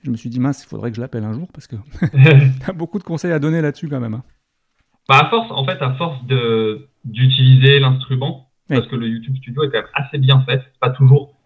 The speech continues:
Speaker 2: mis à jour, voilà, à, à la minute, mais ça donne vraiment beaucoup d'informations et ça permet de voir, en fait, ce qui marche, ce qui marche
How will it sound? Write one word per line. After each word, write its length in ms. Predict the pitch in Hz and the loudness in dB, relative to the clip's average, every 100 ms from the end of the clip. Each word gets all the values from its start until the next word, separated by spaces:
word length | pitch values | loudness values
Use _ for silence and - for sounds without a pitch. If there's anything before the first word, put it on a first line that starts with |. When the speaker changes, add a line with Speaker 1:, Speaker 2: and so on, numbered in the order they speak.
| _ | _
Speaker 2:
mis 180 | 120 135 | 4 6
à 100 | 139 131 | 6 4
jour, 220 | 143 131 | 0 -2
voilà, 220 | 110 117 | -2 -2
à, 480 | 120 107 95 92 - | 0 -2 -4 -10 -10
à 40 | 98 | -6
la 120 | 104 | -2
minute, 320 | 113 143 131 _ _ _ _ _ - | 2 2 2 _ _ _ _ _ -8
mais 120 | 110 110 | -6 -4
ça 120 | 113 | -2
donne 200 | 107 107 | 0 -2
vraiment 460 | 101 - 131 135 - - | -2 -2 4 4 2 -4
beaucoup 280 | 175 147 165 | -4 -2 0
d'informations 840 | 151 131 135 120 117 - 160 175 - | 0 0 0 -2 -4 -2 -2 -2 -4
et 200 | 113 107 | -2 -2
ça 100 | 113 | -4
permet 280 | 104 110 123 | -6 0 2
de 80 | 131 | 2
voir, 240 | 104 131 135 | 2 2 2
en 80 | 113 | 2
fait, 140 | 135 | -2
ce 200 | 131 _ - | -4 _ -14
qui 100 | 101 | -4
marche, 320 | 110 135 135 | 2 2 2
ce 40 | - | -4
qui 60 | |
marche 220 | - - | -16 -16